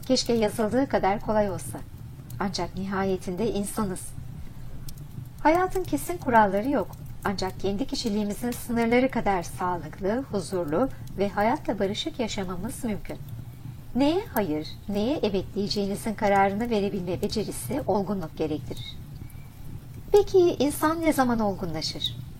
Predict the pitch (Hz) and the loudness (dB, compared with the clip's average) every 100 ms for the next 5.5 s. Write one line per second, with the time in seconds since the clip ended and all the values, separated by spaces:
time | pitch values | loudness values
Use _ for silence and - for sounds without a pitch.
0 | - - - - - - - 175 - 185 | -12 -12 -8 -4 0 -2 -2 -4 -4 -4
1 | 202 175 190 - 185 185 190 233 214 165 | -2 -2 -2 2 6 6 6 2 2 2
2 | 160 156 156 262 247 - - - - - | 2 2 0 0 0 -2 -6 -10 -10 -12
3 | - - - 381 381 - 285 277 262 294 | -12 -6 0 4 4 4 2 2 2 2
4 | 370 202 170 - 160 - - 185 214 254 | 0 -2 -2 0 0 -2 -4 0 2 4
5 | 311 - - 156 143 | 2 0 -2 -2 -2